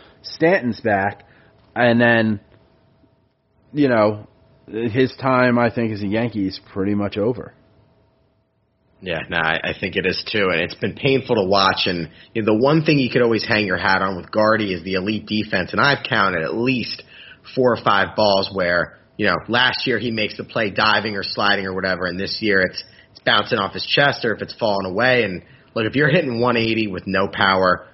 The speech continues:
Speaker 2: and you're calling card as your speed and defense, you, you have to make those plays.
Speaker 1: I mean, yeah, it's, uh, at the end of the day, he is as old as he is, and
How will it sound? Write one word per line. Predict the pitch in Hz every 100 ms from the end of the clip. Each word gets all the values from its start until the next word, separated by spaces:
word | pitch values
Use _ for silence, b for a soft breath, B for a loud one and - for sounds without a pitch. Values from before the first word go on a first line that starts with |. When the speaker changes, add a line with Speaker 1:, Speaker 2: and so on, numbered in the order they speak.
| _ -
Speaker 2:
and | 104
you're | 98 98
calling | 123 104 101
card | 101 104 98
as | 95
your |
speed | - - 101 92
and | 85
defense, | 95 90 95 90 -
you, | - -
you | 127 -
have | - 117 98 -
to | 98
make | 87 -
those | 85
plays. | - 87 76 - B B B B B B B B -
Speaker 1:
I | 208
mean, | 196 196 190
yeah, | 214 143 143
it's, | 143 143 147
uh, | 143 139 131 127 - - _ -
at | -
the | 131 135
end | 160
of | 151
the |
day, | 120 143 139 123
he | - 120 120
is | - 113 117 120 120 - -
as | 120 110
old | 98 117 113
as | 113
he | 123 117
is, | 151 131 107 98 -
and | 95 113 107 104 101 98